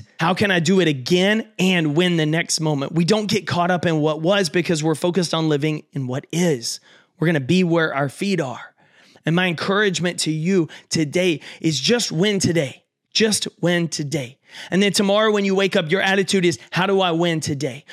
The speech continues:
Because if you do that, if you stack enough days on top of each other that you win, you stack enough quarters of morning, lunch, afternoon, evening on top of each other that you win, you will win this year. It's not about one day. It's not about one interaction. It's not about one sale. It's about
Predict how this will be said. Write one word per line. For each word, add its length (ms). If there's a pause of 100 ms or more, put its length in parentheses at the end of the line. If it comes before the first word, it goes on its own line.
(180)
Because 280
if 120
you 120
do 220
that, 360 (240)
if 160
you 100
stack 500
enough 360
days 380
on 200
top 240
of 140
each 180
other 200
that 260
you 100
win, 300 (160)
you 180
stack 300
enough 380
quarters 600
of 100
morning, 400
lunch, 240
afternoon, 480
evening 400
on 100
top 240
of 140
each 180
other 160
that 180
you 120
win, 200
you 120
will 180
win 220
this 240
year. 400 (400)
It's 180
not 140
about 260
one 240
day. 240
It's 140
not 100
about 240
one 160
interaction. 540
It's 100
not 140
about 260
one 220
sale. 340
It's 140
about 260